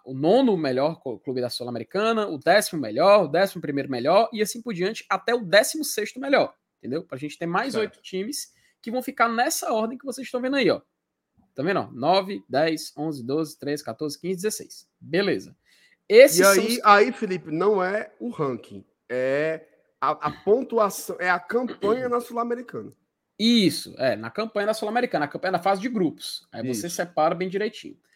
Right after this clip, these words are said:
Speaker 1: Seguindo para os terceiros colocados da Libertadores, você tem meio que a inversão. O que acontece? Em tese, M R,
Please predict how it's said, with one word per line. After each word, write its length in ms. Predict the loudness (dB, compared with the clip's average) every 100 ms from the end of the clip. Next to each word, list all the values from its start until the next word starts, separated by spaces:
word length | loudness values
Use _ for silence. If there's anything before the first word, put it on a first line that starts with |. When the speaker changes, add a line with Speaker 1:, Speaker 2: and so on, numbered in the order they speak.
| _ _ _ _
Speaker 1:
Seguindo 1080 | -6 -2 8 8 8 2 4 4 2 -2 -6 _ _ _ 4
para 360 | 6 6 4
os 120 | -2 -4
terceiros 540 | -2 0 2 2 0
colocados 540 | -2 -2 2 0 0
da 120 | 0 0
Libertadores, 760 | 0 0 0 0 -2 -4 -10
você 280 | -6 -4 -4
tem 260 | -2 -2 0
meio 220 | 0 -2
que 260 | -6 -8 4
a 140 | 4
inversão. 800 | 4 -2 -4 -4 -6 -4 -4 -6 _ _ _ _
O 80 | -2
que 100 | 0
acontece? 680 | 0 -2 -2 -2 -2 -10 -14 _ _ _
Em 120 | -4
tese, 460 | -2 4 4 4 0
M 140 | -2 -4
R, 220 | -8